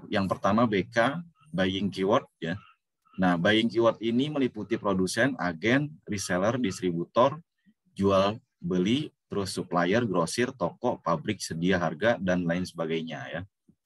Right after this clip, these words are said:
Ini untuk B K, ya, buying keyword. Kalau untuk K K, nah, ini kata kunci. Kata kunci ini meliputi minimal dua kata, ya.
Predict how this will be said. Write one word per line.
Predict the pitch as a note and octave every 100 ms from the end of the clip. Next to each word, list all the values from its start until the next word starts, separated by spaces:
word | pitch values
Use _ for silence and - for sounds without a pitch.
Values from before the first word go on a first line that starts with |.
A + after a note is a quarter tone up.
| _ _ _ _ _ _ C3+ -
Ini | F#2+ G#2+ B2+
untuk | F2 D#2+ A#2+ -
B | - -
K, | - C#2 -
ya, | - C#2+ - _ _ _ -
buying | D#2 E2+ G#2 F#2+
keyword. | E2 E2 - _ _ _ - -
Kalau | G2 G#2
untuk | A2+ G#2+ A#2
K | G#2+ G2
K, | - C3 D3+ - _ _
nah, | F#2
ini | F2 G#2
kata | A#2 G#2+
kunci. | G2 G2 F#2 A#2 C#3 E3 - - _ _ _ _
Kata | G2 F#2+ G#2
kunci | A2 G#2+ G2 G2 G2+
ini | A#2+
meliputi | C3 A2+ G2+ F#2+ F2+ B2+ B2+
minimal | A2 F#2+ G#2 A#2
dua | G#2 F#2+
kata, | G2+ G2 - C#2+
ya. | D#2+